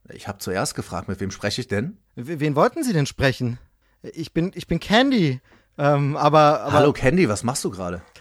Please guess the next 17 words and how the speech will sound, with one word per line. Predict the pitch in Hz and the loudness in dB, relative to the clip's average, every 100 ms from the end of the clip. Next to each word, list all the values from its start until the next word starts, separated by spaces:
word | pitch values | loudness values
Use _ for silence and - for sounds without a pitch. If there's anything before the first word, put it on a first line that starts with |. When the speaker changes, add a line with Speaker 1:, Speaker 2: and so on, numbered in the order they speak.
| _ _ _ | _ _ _
Speaker 2:
Ach, | - 208 220 | 0 0 0
ich | 202 - | -6 -2
mach | 185 | 0
mir | 220 180 | 2 2
grad | 170 | 0
Popcorn. | - 220 - 135 127 131 - _ _ _ _ _ _ | 0 -4 0 2 2 0 -6 _ _ _ _ _ _
Speaker 1:
Oh, | 147 | 0
du | 170 | 0
machst | 113 - | 0 0
Popcorn? | - 156 - 160 92 - _ | -2 -2 -2 -6 -6 -12 _
Popcorn | - 208 - | -12 -6 -4
esse | - 110 | -2 -4
ich | 104 | -6
ja | 104 | -4
nur | 104 | -6
im | |
Kino. | 90 104 92 | -6 -6 -6